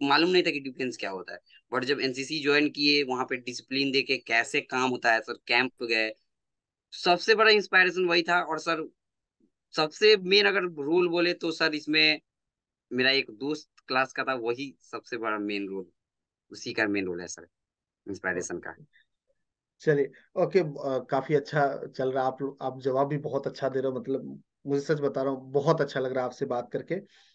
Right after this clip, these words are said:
Speaker 2: तो आगे बढ़ते इसी के साथ-साथ कि, मतलब कि, अ, अ, जब आप तैयारी करने जाते हैं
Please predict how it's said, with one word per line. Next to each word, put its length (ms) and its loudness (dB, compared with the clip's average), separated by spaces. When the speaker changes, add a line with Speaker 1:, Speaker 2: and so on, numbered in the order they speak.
Speaker 2:
तो 140 4
आगे 300 6
बढ़ते 240 6
इसी 140 -2
के 40 -2
साथ-साथ 340 2
कि, 460 -4
मतलब 340 4
कि, 220 -6
अ, 40 4
अ, 1200 0
जब 240 2
आप 220 0
तैयारी 280 4
करने 340 -2
जाते 320 -8
हैं 100 -12